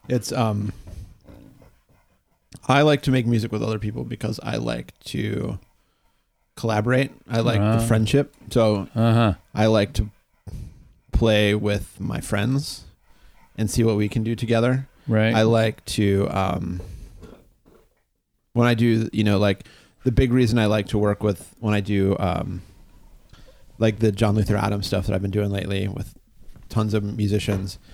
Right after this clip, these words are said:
Speaker 1: it's, I like to, um, use music as a touch point for, uh,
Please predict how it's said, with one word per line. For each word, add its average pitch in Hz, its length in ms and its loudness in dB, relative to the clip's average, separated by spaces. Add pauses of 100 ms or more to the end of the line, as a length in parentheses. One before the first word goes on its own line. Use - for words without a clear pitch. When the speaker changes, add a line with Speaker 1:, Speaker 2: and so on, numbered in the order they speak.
(280)
Speaker 1:
it's, - 280 -6
I 110 180 2
like 107 280 2
to, 104 200 2 (120)
um, 92 320 -6 (560)
use 123 320 2
music 113 400 -2 (960)
as 104 160 -2
a 104 60 -2
touch - 260 -2
point 98 280 -2
for, 92 520 -2 (680)
uh, - 560 -10